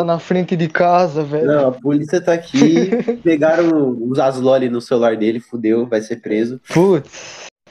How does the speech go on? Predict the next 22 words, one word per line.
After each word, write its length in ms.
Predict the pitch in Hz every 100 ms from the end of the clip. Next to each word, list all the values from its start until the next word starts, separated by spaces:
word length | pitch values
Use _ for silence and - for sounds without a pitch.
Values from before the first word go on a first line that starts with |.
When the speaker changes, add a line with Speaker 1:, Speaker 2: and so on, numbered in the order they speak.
| 127
Speaker 1:
Mas, 260 | 202 -
mano, 400 | 196 214 156 110
um 140 | - 139
bagulho 580 | 147 131 113 156 185 143
que 80 |
é 40 | 143
o 40 |
seguinte, 580 | 135 190 160 170 170 90
eu, 140 | 101 -
eu 60 | 120
não 280 | 117 123
sei 160 | 123 147
se 100 | 147
você 280 | 143 139 -
lembra 260 | 123 113 120
dessa 280 | 113 - 104
época, 480 | 117 156 - 98 - - _ _ _
é 220 | 107 113
pré-lançamento 1000 | 113 123 127 135 131 135 131 127 123 -
do 200 | 113 110
Adeus 260 | 113 113 113
Aurora, 540 | 113 107 104 131 180